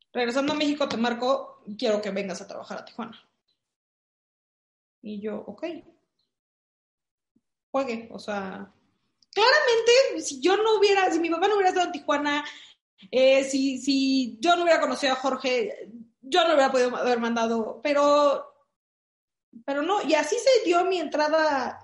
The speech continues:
a, a tu D N, porque justo en Rusia yo me siento a hablar, eh, con Juan Carlos Rodríguez y, y me dice una cosa muy, que a la fecha le, le sigo dando vueltas, me dice, "¿A dónde qui-,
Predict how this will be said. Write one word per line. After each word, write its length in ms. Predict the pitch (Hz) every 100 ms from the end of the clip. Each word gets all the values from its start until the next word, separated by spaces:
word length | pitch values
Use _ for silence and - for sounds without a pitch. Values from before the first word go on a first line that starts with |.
| 220 -
a, 60 |
a 80 | 240
tu 80 | 277
D 120 | 294 320
N, 240 | 311 208
porque 340 | - - 214 _
justo 240 | 294 302 311
en 120 | 311
Rusia 480 | 359 - 269 254 254 - - _ _ _ _
yo 1040 | 208 214 262 262 254 254 254 254 - - -
me 260 | 233 226
siento 300 | 226 262 254
a 40 | 247
hablar, 460 | 240 226 214 - -
eh, 320 | 220 208 202
con 260 | - 208 208
Juan 140 | 220
Carlos 260 | 208 226 220
Rodríguez 600 | 226 254 247 208 226 -
y, 720 | - 226 214 208 208 208 269 _ _ _ _ _ _ _ _ _ _ _ _ _ -
y 140 | 330
me 120 | 349 381
dice 180 | 427 494 453 453
una 100 | 440
cosa 300 | 427 415 381
muy, 240 | 349 370
que 1200 | 370 - _ _ _ _ _ _ _ _ _ -
a 20 |
la 100 | 262
fecha 380 | 247 311 359 - 247
le, 280 | 254 226 _ _
le 80 | 233
sigo 220 | 262 269
dando 180 | 262 254
vueltas, 320 | 269 - -
me 60 | 226
dice, 220 | 226 226 214 -
"¿A 80 |
dónde 300 | 247 320 339
qui-, 120 | 302